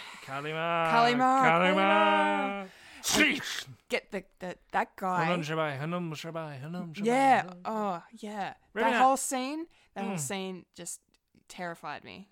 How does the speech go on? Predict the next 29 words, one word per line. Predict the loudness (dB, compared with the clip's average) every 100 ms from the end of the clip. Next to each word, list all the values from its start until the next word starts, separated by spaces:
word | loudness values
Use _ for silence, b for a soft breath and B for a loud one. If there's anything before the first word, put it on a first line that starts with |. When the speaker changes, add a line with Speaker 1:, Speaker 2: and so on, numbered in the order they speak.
| -12
Speaker 2:
And | -8
I, | -6 -4
I |
don't | -6
know | -8 -12
why | -12 -12 -10 -10 -10 -12 -10
I, | -8
I |
watched | -8 -12 -12 -12
that | -12
movie | -14 -16
more | -16 -16
than | -16
once | -18 -18 -20
when | -18
I |
was | -18 -18
growing | -16 -14
up, | -16 -18 -16
but | -16 -16 _ B B B B B -18
it | -18 -12
always, | -10 -10 -10 -14 -14
always | -12 -10 -10 -12
scared | -14 -14 -14 -14
me, | -16
like, | -18 -18 -16
the, | -18 -18 _
the | -18
whole | -14 -14